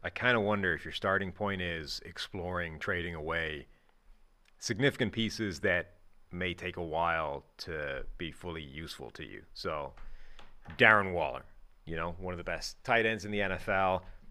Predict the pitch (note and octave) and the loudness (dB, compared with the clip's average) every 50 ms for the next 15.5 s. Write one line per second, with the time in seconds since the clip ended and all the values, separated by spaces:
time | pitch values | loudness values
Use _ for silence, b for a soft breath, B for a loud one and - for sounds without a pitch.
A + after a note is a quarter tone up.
0 | - - - - - - - - - - - F2 F2 - - G2 F#2+ - - - | -16 -16 -18 -18 -18 -20 -20 -20 -20 -12 -10 -10 -10 -8 -6 -6 -6 -6 -4 -4
1 | A2+ G#2+ G2 F#2+ D#2 F2 - A2 G#2 - F#2+ G2 F2 F#2+ G2+ G2+ G2+ F2+ G2 F2+ | -2 -2 -2 -4 -6 -6 -4 -4 -4 -2 -2 -4 -2 0 0 0 0 0 -2 -2
2 | F#2+ G2 F#2+ - - G2 F2+ G2 F#2+ F#2 - F2+ E2+ G2+ G2 G2 G2+ G#2 A2 A2 | 0 0 -2 -2 -4 -6 -4 -4 -4 -4 -6 -8 -6 -4 -4 -2 0 0 0 0
3 | G#2+ G#2 F#2 - - - F#2 F2 E2+ D#2+ D#2+ D#2+ D2+ - G2+ F#2 F#2+ G2 F#2 F2+ | -2 -4 -6 -8 -10 -8 -6 -6 -4 -6 -6 -8 -6 -2 0 2 2 2 2 0
4 | F2+ F#2 F#2+ F#2 F#2+ F2+ - - G2+ F2+ F#2 F2+ E2 D2+ F#2+ F#2+ E2+ G2 G2 G2 | 2 2 2 2 0 -2 -2 -4 -4 -4 -4 -4 -4 -4 -4 -2 0 0 0 0
5 | F#2+ F2+ - G#2 F#2 - F2 D2+ E2+ G2 G#2 G#2+ G#2+ G#2+ F#2 - F#2+ F2+ F2 F2 | -2 -2 -4 -6 -6 -4 -6 -6 -4 -2 0 2 2 2 0 -2 -4 -4 -4 -4
6 | E2 D#2+ D2 - - - - - - F2 - G#2+ F#2 F2+ E2+ F2+ D#2+ - D#2 - | -6 -8 -10 -10 -10 -10 -10 -8 -8 -4 -2 -2 -2 -2 -4 -6 -6 -6 -6 -8
7 | - - - - - - F#2 F2 E2+ D2+ F2+ E2 D#2 - - - G2 G2+ A#2 B2 | -8 -10 -14 -8 -2 -2 -2 -2 0 2 2 2 2 2 -2 0 0 4 4 4
8 | A#2 G#2 F#2+ A2 A2+ A2+ A2+ G#2+ b b b b b b b b b b b b | 4 4 4 2 2 2 0 -4 b b b b b b b b b b b b
9 | b b - - E2+ G2+ G#2+ A2+ C3+ D#3 C#3+ - - - - - G#2 A#2 A#2 A2 | b b -6 -2 0 2 2 2 2 0 -2 -8 -12 -12 -6 -4 -2 0 2 4
10 | A#2 B2+ B2 - - - - - - - - - _ - - - G#2+ A2 - - | 4 4 2 2 -2 -12 -20 -20 -20 -20 -20 -20 _ -20 -6 -4 -4 -2 -2 -4
11 | G#2+ G2 G2 F#2 - - - A#2 A2+ A2 A2 - - F#2+ - G2 G#2 G#2+ G#2+ G2+ | -4 -4 -4 -4 -2 4 6 6 6 6 2 0 -2 -4 -2 0 2 4 4 4
12 | F2+ D#2 - - E2 E2+ F2+ F2+ F#2+ F#2+ F2+ C2+ C2 E2+ F#2 F2+ - - F2+ E2+ | 2 0 -4 -8 -6 -4 -2 0 0 0 0 -2 -2 -6 -6 -6 -6 -6 -4 -4
13 | D#2 D2 - - - G#2 - - G2 G#2+ G#2 E2+ D#2+ D#2+ - - F2 F2 D2+ E2+ | -4 -6 -6 -4 -4 -4 -2 0 0 0 2 0 0 -4 -4 -6 -8 -4 -4 -4
14 | E2+ E2+ C#2+ F2+ F2+ E2+ F2 E2 - - - - - F#2 F2 D#2+ F2 G#2 G#2+ F#2 | -4 -4 -4 -4 -2 0 0 -2 -2 -4 -8 -6 -4 -4 -4 -4 -2 -2 -2 0
15 | - D#2 C2+ - - E2+ C#2 - - | -2 -4 -4 -6 -6 -8 -8 -8 -10